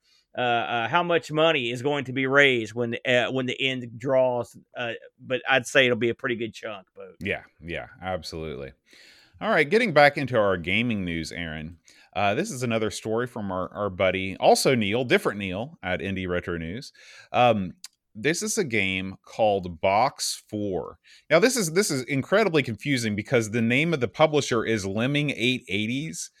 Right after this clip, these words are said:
Speaker 1: That
Speaker 2: So
Speaker 1: is
Speaker 2: you look at that and you think, "Oh, it must be a Lemmings game."
Speaker 1: That's what I thought first.
Speaker 2: <laughs>
Speaker 1: That's exactly what I thought.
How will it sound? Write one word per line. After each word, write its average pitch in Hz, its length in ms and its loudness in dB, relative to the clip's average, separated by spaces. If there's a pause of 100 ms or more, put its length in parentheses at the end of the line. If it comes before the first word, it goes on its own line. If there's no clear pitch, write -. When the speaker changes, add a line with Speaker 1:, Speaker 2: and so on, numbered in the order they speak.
(100)
Speaker 1:
That 139 160 2
Speaker 2:
So 151 100 6
Speaker 1:
is 151 120 8
Speaker 2:
you 151 60 4
look 202 220 8
at 175 120 2
that 139 320 8
and 135 100 0
you 131 80 2
think, 135 220 2
"Oh, 139 160 10
it 117 80 4
must 123 180 2
be 131 120 2
a 113 60 6
Lemmings 127 420 0
game." 78 280 -4
Speaker 1:
That's 175 220 4
what 196 120 6
I 208 140 12
thought 196 460 8
first. 190 260 6
Speaker 2:
<laughs> - 0 -
Speaker 1:
That's 190 160 0
exactly 175 360 0
what 160 80 0
I 156 120 4
thought. 101 360 -6